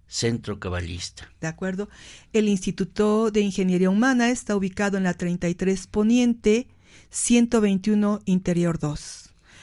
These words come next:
Speaker 2: También Citael, la fuente de salud y belleza, donde podremos tener diferentes técnicas, diferentes terapias, como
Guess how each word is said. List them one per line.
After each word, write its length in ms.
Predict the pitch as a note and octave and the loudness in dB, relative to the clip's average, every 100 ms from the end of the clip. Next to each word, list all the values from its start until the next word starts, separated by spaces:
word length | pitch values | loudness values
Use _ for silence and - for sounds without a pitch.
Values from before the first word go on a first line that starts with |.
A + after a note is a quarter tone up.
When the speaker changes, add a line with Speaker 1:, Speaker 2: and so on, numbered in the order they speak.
| - - _ | -20 -20 _
Speaker 2:
También 480 | - E3+ F3+ G3+ A#3+ | 0 2 4 4 4
Citael, 720 | - A#3+ - E3+ F#3+ B3+ C#4+ - | 0 -4 0 2 4 2 0 -6
la 140 | D#3+ | -8
fuente 480 | - F3+ F3+ F3+ E3+ | -4 -2 -2 -2 -6
de 120 | E3 | -6
salud 380 | E3 E3 F3 E3+ - | -6 -4 -2 -4 -4
y 120 | G#3+ | -4
belleza, 500 | A3 G3 F#3+ F#3 F#3+ | -2 0 2 0 -2
donde 220 | F#3 F3+ | -4 -4
podremos 600 | E3+ E3+ E3+ F3 F3+ F3+ - - - - - | -4 -6 -4 -2 -4 -6 -14 -20 -20 -20 -2
tener 380 | F#3+ G3 G3+ G3+ | 0 2 0 -2
diferentes 1400 | G3 G3 G3+ G3 G3+ G#3 G#3 F#3+ - _ - F#3 E3+ - - | -4 0 2 4 4 4 0 -2 -10 _ -2 0 0 -6 0
técnicas, 560 | F#3+ F#3+ F#3+ F#3+ F#3+ | 0 2 -2 -2 -4
diferentes 840 | F#3 F#3 F3+ F3+ F#3 F#3 F#3+ F#3 | -2 -2 0 0 0 0 -2 -2
terapias, 800 | - F3+ F3+ F3+ F3+ F#3+ G#3 A3+ | -2 0 2 0 2 2 2 -2
como 560 | - F3+ E3+ E3+ E3 E3 | -6 -6 -4 -2 -4 -6